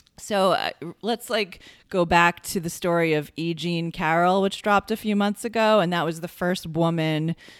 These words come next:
to credibly accuse Donald Trump of rape. And the story was buried in the book section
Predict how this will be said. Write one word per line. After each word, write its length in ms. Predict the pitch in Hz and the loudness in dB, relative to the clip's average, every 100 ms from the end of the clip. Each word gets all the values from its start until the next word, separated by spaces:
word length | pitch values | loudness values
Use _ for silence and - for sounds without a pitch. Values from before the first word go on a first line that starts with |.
| - - | -20 -12
to 220 | - 185 175 | -2 0 -2
credibly 920 | - - 226 214 180 _ 196 190 180 | -6 0 2 2 -2 _ 0 2 0
accuse 400 | - 190 180 175 | -2 0 0 0
Donald 380 | 165 165 170 | -2 0 -2
Trump 260 | - 165 156 | -4 -4 -4
of 220 | 147 151 | -6 -4
rape. 340 | 175 120 - - | -2 -2 -2 -2
And 180 | 165 | -2
the 60 | 180 | -2
story 400 | - 214 233 233 | -4 -2 0 2
was 160 | 196 175 | 0 -2
buried 400 | 180 180 202 180 | -2 0 -2 -2
in 100 | 170 | -6
the 80 | 160 | -6
book 300 | - 196 - | -6 -6 -6
section 720 | - 113 - 139 104 139 | -6 -6 -6 -6 -4 -4